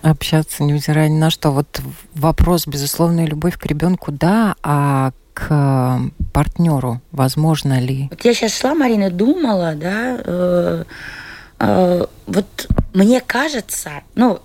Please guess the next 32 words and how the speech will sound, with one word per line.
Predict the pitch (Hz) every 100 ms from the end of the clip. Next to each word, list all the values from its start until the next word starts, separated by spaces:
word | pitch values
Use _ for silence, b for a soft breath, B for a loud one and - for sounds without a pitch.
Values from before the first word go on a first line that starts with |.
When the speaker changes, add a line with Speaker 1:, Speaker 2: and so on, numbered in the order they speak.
| -
Speaker 2:
человек | - 220 214
вообще | 196 -
склонен | 247 - 220 190
жить | 160 170 165
в |
иллюзиях, | 165 175 123 113 -
да, | 156 208
мы | 196
там | - 175
себе | 170 160
что-то | - -
придумали. | 185 190 359 339 -
Speaker 1:
В | 156
розовых | 151 151 147 139 135 -
облаках. | 151 160 196 - 220 214 220 -
Speaker 2:
Н-, | 233 233
это | 240 294 254
даже | 277 262
не |
про | 254 262
розовые | 269 220 196
облака, | 180 190 185 190 160
да. | 170 226
Вот | 185 220
у | 220
Макаревича | 208 165 262 226 -
очень | 202 - 190
интересно, | 196 202 214 214 - 190 180 B B
<clears throat> | B _ -
его | - 240 160 190 190 196
автобиографической | 180 - 185 190 196 - - -
книге | 196 262 392 214